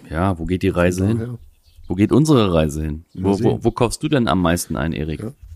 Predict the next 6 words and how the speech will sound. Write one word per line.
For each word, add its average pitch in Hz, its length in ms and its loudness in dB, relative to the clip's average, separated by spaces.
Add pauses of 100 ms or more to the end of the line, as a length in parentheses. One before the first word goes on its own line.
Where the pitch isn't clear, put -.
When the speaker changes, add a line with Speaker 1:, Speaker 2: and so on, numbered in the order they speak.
(1700)
Speaker 2:
Also 101 200 -2
ich - 120 -4
kauf 113 420 0
beim, 104 760 -2
bei, 95 480 -4
ähm, 90 460 -6